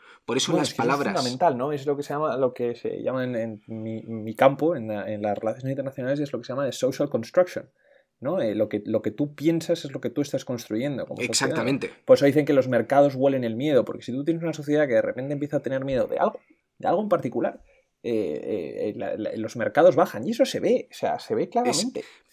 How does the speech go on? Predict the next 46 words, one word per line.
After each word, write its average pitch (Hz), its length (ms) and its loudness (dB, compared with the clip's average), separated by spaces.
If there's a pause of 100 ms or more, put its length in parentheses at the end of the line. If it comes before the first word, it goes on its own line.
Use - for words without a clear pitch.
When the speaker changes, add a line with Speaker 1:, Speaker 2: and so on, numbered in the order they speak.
(120)
Speaker 1:
por 120 140 2
eso 160 160 4
se 147 120 0
analizan 135 380 0
con 123 260 0
lupa 151 460 -2 (260)
los, - 540 -2
todos 151 240 2
los 143 160 0
discursos 131 480 -4
que - 80 -2
hacen 131 180 -4
los 117 140 -4
jefes 120 260 -4
de 113 60 -6
los 98 120 -6
bancos 110 260 -8
centrales. 120 580 -8 (260)
Eh, 214 360 0
Speaker 2:
Sí, 147 100 0
sí. 180 180 -6 (180)
Speaker 1:
se - 180 -2
an-, 117 140 -4
todo 165 380 0
lo 156 120 2
que 131 100 -2
dicen 185 440 -8 (200)
se - 180 -4
analiza 127 400 -4
con 120 160 -4
lupa 135 300 -4
para 113 160 0
ver 139 140 0
la 160 100 0
intención 131 640 -4
que 120 160 -4
tienen 147 320 0
a 131 60 -6
futuro 139 520 -2 (360)
y, 117 500 -4 (120)
y 110 480 -4 (100)
toda 151 260 2
la 143 140 0
percepción 127 420 -4
pública 143 380 -4
influye 139 600 -4